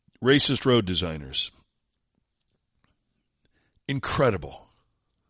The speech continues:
What will it be tomorrow? I mean, yesterday, whitey's killing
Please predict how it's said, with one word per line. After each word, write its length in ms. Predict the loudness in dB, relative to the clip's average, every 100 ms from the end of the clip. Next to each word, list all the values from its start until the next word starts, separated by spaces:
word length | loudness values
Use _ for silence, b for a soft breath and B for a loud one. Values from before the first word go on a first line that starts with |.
| _ -20 B B B
What 160 | 4 8
will 140 | 8
it 80 | 8
be 160 | 4 2
tomorrow? 540 | 2 4 2 0 -4 -10 _ b b b b b b b b 0
I 40 |
mean, 100 | 4
yesterday, 540 | 6 8 8 8 8
whitey's 540 | 4 4 4 4 4 2
killing 560 | 4 4 4 0 -6